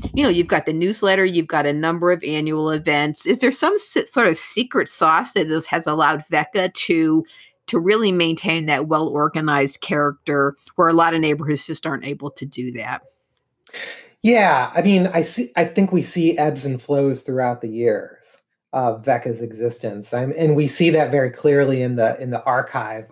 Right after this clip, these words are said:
Speaker 2: of the, the newsletter. I mean, there are times where the newsletter wasn't more than, like, two pages of typewritten text.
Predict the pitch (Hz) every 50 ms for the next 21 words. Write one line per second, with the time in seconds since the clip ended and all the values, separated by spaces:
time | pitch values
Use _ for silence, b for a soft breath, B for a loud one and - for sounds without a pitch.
0 | - - 117 117 113 113 104 - - 131 120 117 113 107 107 107 - - 123 135
1 | 143 156 226 285 262 190 - 135 120 117 120 110 110 123 147 160 160 175 202 214
2 | 190 - - - 208 233 247 233 202 170 170 151 156 151 151 147 139 B B B
3 | B B B B B B B B B _ - 214 214 240 277 269 262 240 233 208
4 | 196 185 175 180 180 196 196 175 180 170 175 180 185 185 180 175 170 165 160 165
5 | 160 156 160 - 190 185 180 - 175 170 170 170 156 135 139 139 - - - 151
6 | 151 147 - 147 147 139 147 143 135 131 120 - - - 175 135 - - - -
7 | - - - -